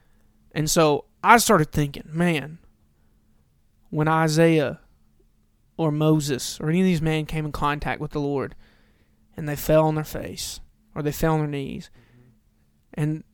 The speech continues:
they would have this idea of, "For I'm a man of unclean lips," or, "I'm not worthy." See, when we can look at God from the perspective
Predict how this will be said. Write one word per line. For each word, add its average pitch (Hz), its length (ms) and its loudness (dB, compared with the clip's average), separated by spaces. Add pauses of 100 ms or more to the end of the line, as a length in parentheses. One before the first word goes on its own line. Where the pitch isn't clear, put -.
(400)
they 160 280 2
would 180 160 8
have 170 420 0
this 147 180 0
idea 151 720 2
of, 139 80 -4
"For - 320 -6
I'm 165 240 6
a 156 80 6
man 147 220 0
of 143 80 -4
unclean 147 460 -4
lips," 151 280 -2
or, - 80 -12
"I'm 156 200 -4
not 143 260 -2
worthy." 151 640 -4 (680)
See, 160 320 0 (1120)
when 170 320 4
we 208 180 4
can 170 320 2
look 175 220 6
at 160 260 -6
God 147 640 0 (360)
from 156 300 0
the 147 80 0
perspective - 1080 -2